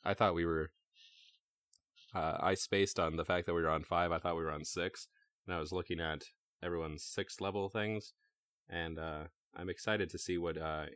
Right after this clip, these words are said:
what you do with Entropic Ward. Entropic Ward.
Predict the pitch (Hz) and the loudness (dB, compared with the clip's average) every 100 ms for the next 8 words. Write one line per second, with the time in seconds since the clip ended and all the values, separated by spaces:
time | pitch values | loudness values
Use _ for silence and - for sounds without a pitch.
0 | - _ - 82 82 82 92 80 - 78 | -16 _ -6 -4 -2 0 0 0 -4 -8
1 | 80 85 82 82 76 76 82 80 82 _ | -4 -4 -4 -6 -6 -2 0 0 -4 _
2 | _ _ _ _ _ _ _ - 85 - | _ _ _ _ _ _ _ -10 -8 -6
3 | 82 82 80 82 82 | -6 -6 -2 0 0